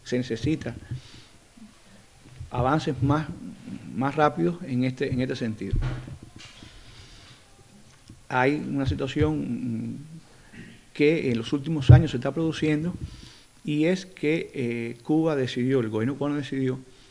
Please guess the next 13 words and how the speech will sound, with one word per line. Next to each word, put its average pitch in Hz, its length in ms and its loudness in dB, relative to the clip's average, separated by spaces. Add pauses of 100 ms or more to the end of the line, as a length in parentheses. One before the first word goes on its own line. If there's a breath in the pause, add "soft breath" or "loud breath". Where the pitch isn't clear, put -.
(760 loud breath)
en 123 120 0
los 113 180 -2
años 160 160 0
de 156 60 -4
crecimiento 147 420 -2
del 127 120 0
Producto 131 260 -4
Interno 147 260 -2
Bruto, 135 380 -2 (160)
ante 117 320 -6
estos 143 180 -4
dos 156 200 -2
años, 147 280 -2